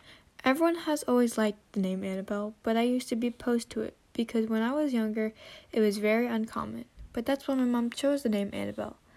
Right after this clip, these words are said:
because it was so rare. My middle name, Jean,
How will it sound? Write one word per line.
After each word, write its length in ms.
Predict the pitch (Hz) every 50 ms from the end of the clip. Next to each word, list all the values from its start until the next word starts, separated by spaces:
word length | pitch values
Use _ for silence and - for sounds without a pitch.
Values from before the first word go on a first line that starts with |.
| - - _ _ _
because 260 | - 226 - 226 214
it 60 | -
was 120 | 214 214 -
so 200 | - 226 220 214
rare. 300 | 208 202 196 - - - - _ _ _ _ _ _ _ _ _ - - - - - - _ _ -
My 120 | 240 226
middle 260 | 226 220 233 262 294 339
name, 220 | 359 349 339 285
Jean, 440 | 233 226 220 208 202 196 196 196